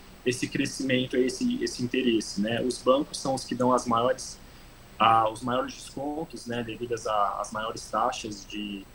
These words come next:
de cobrança. Então, os bancos, ele-, eles conseguem serem mais agressivos aí nas renegociações.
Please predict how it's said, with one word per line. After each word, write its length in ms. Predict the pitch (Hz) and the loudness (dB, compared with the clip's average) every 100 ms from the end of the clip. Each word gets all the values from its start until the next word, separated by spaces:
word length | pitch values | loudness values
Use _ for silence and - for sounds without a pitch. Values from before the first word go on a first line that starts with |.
| - - - | -20 -20 -16
de 80 | 110 | -16
cobrança. 720 | - 110 104 113 139 - 156 - - - - - | -10 -6 -4 -2 -4 -4 -8 -8 -18 -20 -20 -10
Então, 840 | 117 - 120 123 131 131 127 120 117 110 - - - - - - | -8 0 2 2 2 -2 -4 -6 -8 -14 -20 -20 -20 -20 -20 -14
os 120 | - | -12
bancos, 320 | - 127 123 127 | -2 -2 0 -2
ele-, 120 | 127 | 0
eles 220 | 123 123 | 0 -2
conseguem 380 | - - 135 135 | -6 -2 0 0
serem 260 | 127 135 127 | -2 -4 0
mais 220 | 131 127 | 0 0
agressivos 760 | 131 135 - - 135 123 120 | -4 -8 -8 -4 -2 0 0
aí 120 | 120 | 0
nas 180 | 117 110 | 0 -4
renegociações. 1000 | - 113 110 - 113 - 92 92 - - | -4 -4 -6 -4 -4 -4 -12 -12 -12 -14